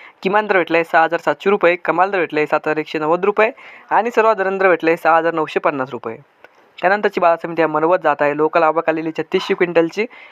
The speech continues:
किमान दर भेटलाय सहा हजार सहाशे रुपये, कमाल दर भेटलाय सात हजार पाचशे तीस रुपये आणि सर्वात दर भेटलाय सात हजार चारशे तीस रुपये. त्यानंतरची बाजार समिती आहे देऊळगाव राजा जात आहे लोकल, आवक आलेली चारशे क्विंटलची, किमान दर भेटलाय सात हजार रुपये, कमाल दर भेटलाय सात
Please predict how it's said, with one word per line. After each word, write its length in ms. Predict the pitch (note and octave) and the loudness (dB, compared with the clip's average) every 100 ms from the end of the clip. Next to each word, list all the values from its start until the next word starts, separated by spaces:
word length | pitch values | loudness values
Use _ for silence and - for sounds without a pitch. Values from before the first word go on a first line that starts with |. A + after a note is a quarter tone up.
| - | -10
किमान 260 | - F#3+ A3 | -2 0 2
दर 80 | G#3 | 2
भेटलाय 260 | E3+ E3+ | 2 2
सहा 180 | E3+ E3+ | 2 2
हजार 160 | E3 E3+ | 2 0
सहाशे 320 | E3+ D#3 - | -2 -2 -2
रुपये, 280 | G#3 G3 F3 | -2 0 0
कमाल 360 | - D#3+ G3+ A3 | 0 -2 0 0
दर 80 | |
भेटलाय 280 | F3 D#3 D#3 | -2 0 0
सात 120 | D#3 D#3 | 0 0
हजार 120 | D#3+ D#3 | 0 0
पाचशे 240 | D#3+ - - | -2 -4 -6
तीस 160 | G3+ | -2
रुपये 260 | A#3 A3 B3 - - - | 0 2 0 -6 -18 -6
आणि 200 | D3+ A3 | -2 0
सर्वात 240 | A#3+ G#3+ G#3 | 2 2 2
दर 300 | F#3+ F#3+ F#3 | 0 2 2
भेटलाय 280 | D#3+ D#3+ | 2 0
सात 120 | D#3+ E3 | 0 0
हजार 100 | D#3+ | 0
चारशे 320 | D#3+ D#3 E3 F#3 | 0 -2 -2 -4
तीस 160 | E3+ D3 | -4 -4
रुपये. 260 | B2+ A2 C3 _ _ _ _ - | -8 -8 -10 _ _ _ _ -2
त्यानंतरची 380 | E3 F#3 F#3 F3 | 0 0 -2 0
बाजार 180 | D#3 | 0
समिती 260 | D#3 D3+ D3 | -2 -6 -4
आहे 60 | D3 | 0
देऊळगाव 260 | D#3 E3 E3+ | 0 2 0
राजा 240 | D#3 D#3+ | 2 0
जात 220 | D3 C#3 | 2 2
आहे 140 | C#3+ C#3+ | 2 2
लोकल, 240 | D3 D#3 | 0 2
आवक 260 | D3+ D#3 D#3 | 0 0 -2
आलेली 160 | D#3 D3 | -2 -2
चारशे 260 | D3+ D3+ | -2 -2
क्विंटलची, 480 | F3 F3 E3+ D#3+ G3+ - - - _ | -8 -2 -2 -2 -8 -8 -18 -20 _
किमान 240 | - G3 G#3+ | 0 2 2
दर 100 | G3+ | 4
भेटलाय 300 | E3+ D#3+ E3 | 4 4 2
सात 140 | E3 E3 | 0 0
हजार 160 | F3 F#3 | 2 2
रुपये, 240 | F#3 F3 | 2 0
कमाल 320 | F3 D#3 F#3 | 0 0 0
दर 100 | G3+ | 0
भेटलाय 260 | E3 D3+ D3+ | -4 -2 -2
सात 120 | D3+ | 0